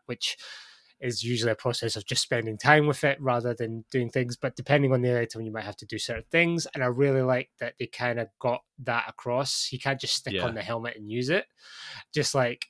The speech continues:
Speaker 1: um, so my character's musical, magical instruments.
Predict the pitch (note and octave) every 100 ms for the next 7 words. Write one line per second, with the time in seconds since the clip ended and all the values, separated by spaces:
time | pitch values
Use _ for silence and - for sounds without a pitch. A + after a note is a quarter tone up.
0 | C3 A#2 A2+ A2+ B2 A#2+ A#2 A2+ A2 A2+
1 | G#2 - B2 A#2 A2+ A#2 - A2 G#2+ G2+
2 | _ _ _ _ _ _ A#2+ C3 B2 -
3 | A#2+ A#2 A#2+ - C#3+ D#3+ - - -